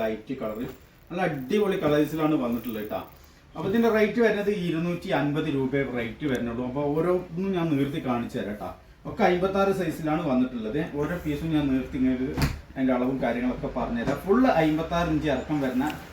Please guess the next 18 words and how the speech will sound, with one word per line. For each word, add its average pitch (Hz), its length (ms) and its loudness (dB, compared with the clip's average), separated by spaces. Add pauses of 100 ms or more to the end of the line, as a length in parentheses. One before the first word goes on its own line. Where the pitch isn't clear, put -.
(100)
ഐ-, 110 120 -10 (160)
ഐറ്റംസ് 123 360 -4
ആണ്. 123 120 0 (600)
ശൈലജ 156 420 4 (300)
മെറ്റീരിയൽ 131 560 -2
ആണ് - 100 -4
ട്ടോ 120 100 -6
അത് 113 140 -4
വരുന്നത്. 120 280 -4 (200)
ഇതാ, - 140 -6 (2500)
സംഗതി 143 380 2 (200)
അടിപൊളിയാണ്. 117 800 4 (220)
ഇതിന്റെ 143 280 0
ചെസ്റ്റിന്റെ 156 380 0
അളവ് 147 220 2 (100)
പറയാം, 127 240 2 (2250)
അമ്പത്താറ് 208 420 6
ഇഞ്ചാണ് 196 340 4